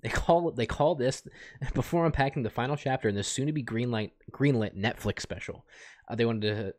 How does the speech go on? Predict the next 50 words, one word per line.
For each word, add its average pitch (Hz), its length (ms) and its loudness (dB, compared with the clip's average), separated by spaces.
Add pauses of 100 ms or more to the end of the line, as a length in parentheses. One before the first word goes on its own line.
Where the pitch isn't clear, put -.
(140)
set - 260 2
the 104 80 -4
record 98 260 0
straight 123 380 2
that 101 200 0
it 120 160 0
was 117 180 0
indeed 117 480 2
due 113 160 6
to 107 60 2
this 98 180 0
patent 107 480 2 (240)
issue. 117 300 0
Let - 580 -12
me 120 60 -6
zoom 82 220 -10
in 69 80 -14
on 71 80 -12
this 82 160 -10
just - 220 -14
a - 40 -10
little 143 120 -12
bit - 160 -18
more 139 300 -6 (380)
behind 120 220 -6
us. 117 140 -6 (300)
Was 107 160 -6
due 127 140 0
to 107 80 -10
this 101 140 -8
patent 104 380 -2
issue, 104 320 -4 (540)
right, 104 240 2 (440)
they 117 160 2
go 113 240 4
into 110 200 -4
the 107 80 -2
fact 107 300 0
that 92 300 0
PlayStation 107 480 2
didn't 98 180 -2
have 92 240 0
it - 180 -10
or 104 80 -6
Sony 107 200 -2
didn't 104 200 -4
have 98 200 0
it 95 60 -8
before, 92 400 -8 (400)
right? 101 220 2